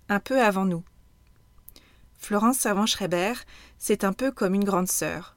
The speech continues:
une personne qui a de l'avance sur le chemin que j'entreprends et qui me montre que ce que j'ai en tête et dans le cœur, c'est possible, c'est réalisable. Florence Servan-Schreiber m'inspire parce qu'elle est une éternelle étudiante,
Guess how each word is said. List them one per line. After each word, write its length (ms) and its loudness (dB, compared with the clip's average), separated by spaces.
une 140 0
personne 520 2
qui 200 -2
a 100 4
de 100 2
l'avance 340 2
sur 120 -2
le 100 -2
chemin 320 2
que 140 -4
j'entreprends 600 -4
et 80 0
qui 160 -2
me 140 4
montre 360 0
que 120 -6
ce 140 -2
que 160 -2
j'ai 180 0
en 100 2
tête 240 -6
et 60 -4
dans 120 -2
le 120 -2
cœur, 420 -6
c'est 200 -4
possible, 580 -4
c'est 160 -2
réalisable. 840 -4
Florence 320 2
Servan-Schreiber 640 0
m'inspire 580 -2
parce 180 0
qu'elle 160 -2
est 160 -2
une 160 2
éternelle 440 0
étudiante, 600 -6